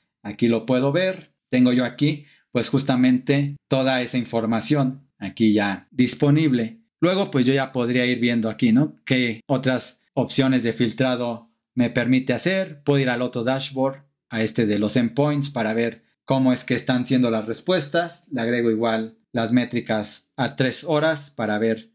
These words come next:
qué ha ido ocurriendo. Aquí están los endpoints. Por ejemplo, el que falló mucho fue el de login. Aquí me dice que hubo setenta y cuatro fallos de login, tres correctos, dos en status quinientos.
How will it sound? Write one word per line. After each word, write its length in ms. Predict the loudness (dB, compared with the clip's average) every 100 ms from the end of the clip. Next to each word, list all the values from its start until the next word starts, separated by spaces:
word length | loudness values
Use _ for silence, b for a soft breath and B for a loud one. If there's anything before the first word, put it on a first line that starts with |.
| _ _ _ -2
qué 100 | 0
ha 80 |
ido 160 | 2 0
ocurriendo. 800 | -2 0 0 2 2 0 0 -4 -6
Aquí 180 | -2
están 220 | 0 0 -2
los 160 | 0
endpoints. 400 | -2 0 -2 -2
Por 160 | -6 -4
ejemplo, 260 | -2 -2
el 60 | -2
que 100 | -2
falló 280 | 0 0 0
mucho 260 | 0 -2
fue 160 | -2 -2
el 60 | 0
de 100 | 2
login. 480 | 2 0 -4 -8 _ _
Aquí 200 | -4 0
me 40 | 0
dice 160 | 0
que 80 | 0
hubo 140 | 0
setenta 360 | -2 -2 -2 0
y 60 | -2
cuatro 340 | -2 -2 -2
fallos 680 | 0 0 0 -2 -4 -8 -12 -2
de 200 | 2 2
login, 600 | 2 0 -6 -8 -12 -18 _
tres 340 | -2 0 -2 -4
correctos, 920 | -4 0 -2 -2 -2 -2 -2 -8 _ _
dos 420 | 0 0 -2 -12 _
en 260 | 0 2
status 440 | 2 0 -2 -4 -2
quinientos. 840 | 2 4 2 0 0 -2 -4 -12